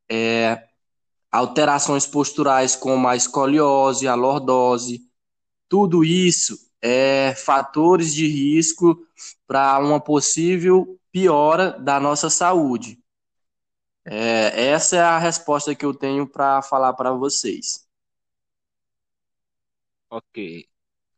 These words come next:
Speaker 2: A segunda pergunta é como a postura errada pode afetar a saúde física das pessoas?
Speaker 1: É uma pergunta bastante relevante.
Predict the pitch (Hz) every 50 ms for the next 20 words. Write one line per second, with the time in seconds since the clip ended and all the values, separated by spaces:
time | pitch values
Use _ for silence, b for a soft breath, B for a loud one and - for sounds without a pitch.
0 | _ _ _ _ 117 117 - - 147 139 127 131 139 151 156 151 151 - - 156
1 | 143 131 123 113 107 110 120 123 131 143 139 135 - - - - _ _ _ _
2 | _ _ _ _ _ _ _ _ _ _ _ _ _ _ _ 110 117 120 - _
3 | - - 165 175 180 185 190 185 185 180 175 - - 175 170 156 - - - 165
4 | 151 151 156 156 131 123 131 120 117 117 120 127 131 135 139 143 _ _ _ _
5 | _ _ _ _ _ _ _ _ _ _ _ _ _ _ _ - 127 131 131 135
6 | 135 131 127 - - 135 131 127 - - 127 123 127 127 - - - 127 120 120
7 | 123 123 123 127 123 _ _ _ - 131 131 131 131 - - 131 120 123 123 113
8 | - _ - 127 117 - _ - 110 104 104 104 - - - _ _ _ _ _
9 | _ _ _ b b b b b _ _ _ _ _ _ _ _ _ _ _ _
10 | _ _ _ _ _ _ _ _ _ _ _ _ _ _ _ _ _ _ _ _
11 | _ _ _ _ _ _ _ _ _ _ _ _ _ - - _ _ _ _ _
12 | _ _ _ _ _ _ _ - 113 117 120 123 123 127 131 135 143 139 135 -
13 | 156 143 139 123 127 143 147 135 - 135 143 143 139 - - 160 160 160 - 170
14 | 170 175 180 175 147 139 127 113 107 104 - - - - _ _